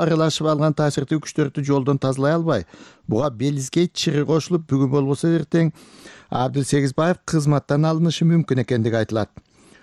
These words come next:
Ушул эле басылмада Азимбек Бекназаров арак шарап бизнесине өткөнү, балдары менен бир миллион А К Ш долларын ишке салып, баасы арзан, бирок өтүмдүү той, тамаша, бажалар, өкүл бала, эски достор деген арактарды чыгарып жатканын, Кыргызстанда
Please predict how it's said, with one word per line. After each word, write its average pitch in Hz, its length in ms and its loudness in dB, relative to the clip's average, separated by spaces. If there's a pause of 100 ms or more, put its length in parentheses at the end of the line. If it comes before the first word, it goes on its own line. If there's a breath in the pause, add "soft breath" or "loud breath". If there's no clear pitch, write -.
(100)
Ушул 139 240 0
эле 160 120 2
басылмада 180 540 2
Азимбек 190 400 2
Бекназаров 165 640 0
арак 147 260 0
шарап 156 300 0
бизнесине 151 500 0
өткөнү, 147 360 2
балдары 120 440 0
менен 151 280 2
бир 165 180 0
миллион 170 300 2
А 156 100 2
К - 80 -8
Ш 147 100 -6
долларын 151 520 0
ишке 131 240 -2
салып, 143 340 0 (500 loud breath)
баасы 147 400 -2
арзан, 170 360 0
бирок 165 220 0
өтүмдүү 151 680 2
той, 143 220 2
тамаша, 123 520 0
бажалар, 139 680 -2
өкүл 165 360 2
бала, 160 200 2
эски 160 300 0
достор 165 340 0
деген 156 260 2
арактарды 139 440 0
чыгарып 143 340 -2
жатканын, 135 520 0 (840 loud breath)
Кыргызстанда 143 720 -4